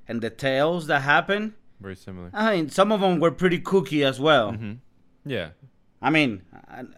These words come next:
Speaker 1: I don't think it gets to the level
Speaker 2: Of Xenu.
Speaker 1: of Lord S-,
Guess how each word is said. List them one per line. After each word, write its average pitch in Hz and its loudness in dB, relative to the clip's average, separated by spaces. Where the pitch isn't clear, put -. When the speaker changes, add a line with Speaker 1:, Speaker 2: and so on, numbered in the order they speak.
Speaker 1:
I 131 -2
don't 135 -4
think 151 0
it 147 0
gets 147 0
to 139 -6
the 135 0
level 135 4
Speaker 2:
Of 107 -10
Xenu. 92 -8
Speaker 1:
of 110 -8
Lord 127 2
S-, - -14